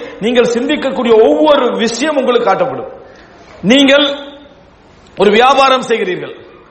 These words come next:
உங்களுக்கு பக்கத்திலே இருந்து வியாபாரம் செய்கின்றவர் வட்டி எடுக்கக்கூடியவராகவும்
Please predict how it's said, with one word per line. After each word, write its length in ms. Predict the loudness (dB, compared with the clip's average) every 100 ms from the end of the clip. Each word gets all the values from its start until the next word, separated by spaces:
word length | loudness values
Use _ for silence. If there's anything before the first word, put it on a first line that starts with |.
| _ _ -18 -6
உங்களுக்கு 320 | -2 0 0 0
பக்கத்திலே 540 | 0 2 2 2 0
இருந்து 200 | 0 0 -2
வியாபாரம் 540 | 0 2 2 2 0
செய்கின்றவர் 520 | -2 -2 -2 -2 -2 -2 -8 -18 -20 -10
வட்டி 380 | -2 -2 -2 -2 2
எடுக்கக்கூடியவராகவும் 1080 | 2 2 0 -2 2 4 4 2 -2 -8